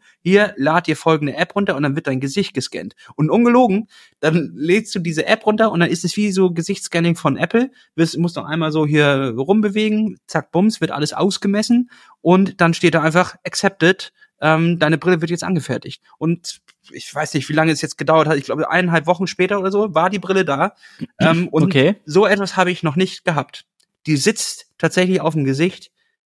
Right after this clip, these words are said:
Speaker 1: äh, wie, äh, die Faust aufs Auge, sag ich mal. Also
Speaker 2: Wie,
Speaker 1: wirklich
Speaker 2: wie Arsch auf Eimer,
Speaker 1: ist
Speaker 2: ja?
Speaker 1: wie Arsch auf Eimer. Ich find die wirklich klasse. Ich hab sie jetzt noch nicht im Wasser ausprobiert.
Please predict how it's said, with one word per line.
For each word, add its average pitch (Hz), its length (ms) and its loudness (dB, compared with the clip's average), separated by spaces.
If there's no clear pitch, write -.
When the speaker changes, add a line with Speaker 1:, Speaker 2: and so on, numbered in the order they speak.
Speaker 1:
äh, 147 260 -2
wie, 170 280 -4
äh, 165 440 -2
die 160 140 -6
Faust 185 360 -4
aufs 160 160 -4
Auge, 135 360 0
sag 123 200 -2
ich 127 140 -4
mal. 127 160 -10
Also 143 200 2
Speaker 2:
Wie, 139 60 -4
Speaker 1:
wirklich 202 220 2
Speaker 2:
wie 165 60 4
Arsch 185 240 2
auf 180 160 0
Eimer, 120 440 4
Speaker 1:
ist 113 60 -10
Speaker 2:
ja? 156 220 -2
Speaker 1:
wie 208 160 4
Arsch 185 260 -4
auf 180 180 -2
Eimer. 196 340 0
Ich - 200 -6
find 214 180 2
die 175 140 -2
wirklich 208 420 -2
klasse. 190 400 -2
Ich 139 160 -4
hab 202 120 -2
sie 226 120 -4
jetzt 208 180 -2
noch 180 80 -2
nicht 185 160 -2
im 170 140 -2
Wasser - 220 -2
ausprobiert. 135 500 -6